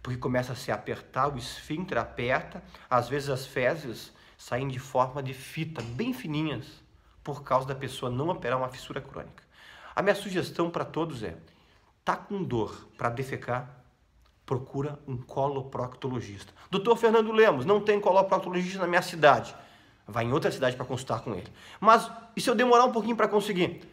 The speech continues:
Comece logo com banhos de assento e tomar muita água, muito líquido, muito suco de fruta, muita fibra, pra não deixar as fezes ficarem duras, até você poder chegar num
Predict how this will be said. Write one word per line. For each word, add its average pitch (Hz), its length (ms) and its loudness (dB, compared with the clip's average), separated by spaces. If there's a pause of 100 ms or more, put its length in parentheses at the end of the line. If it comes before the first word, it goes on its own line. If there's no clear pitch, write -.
(140)
Comece 143 360 0
logo 156 260 4
com 139 220 -2
banhos 165 680 2
de 160 200 2
assento 147 760 -2 (520)
e 175 460 -2 (180)
tomar 151 400 4
muita 185 540 4
água, 170 540 6
muito 165 280 0
líquido, 170 440 -2
muito 170 180 0
suco - 180 -8
de 120 120 -8
fruta, 175 340 -2
muita 156 240 -2
fibra, 180 420 -2 (400)
pra 147 140 4
não 147 80 0
deixar 147 280 2
as 143 120 -4
fezes 135 420 0
ficarem 139 320 0
duras, 135 240 -4 (300)
até 175 380 -4
você 165 320 -6
poder 139 320 -6
chegar 120 360 -4
num 123 200 -6